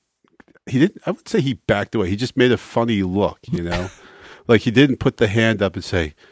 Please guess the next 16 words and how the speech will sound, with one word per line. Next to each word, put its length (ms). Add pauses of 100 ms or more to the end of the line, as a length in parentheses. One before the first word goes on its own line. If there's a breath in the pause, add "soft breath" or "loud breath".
(380 soft breath)
"No, 440 (640 loud breath)
we 120
can't 300
do 180
this," 400
<laughs> 40
you 120
know, 140
or 40
something 280
like 140
that 220
that 80
you 100
always 200
see. 260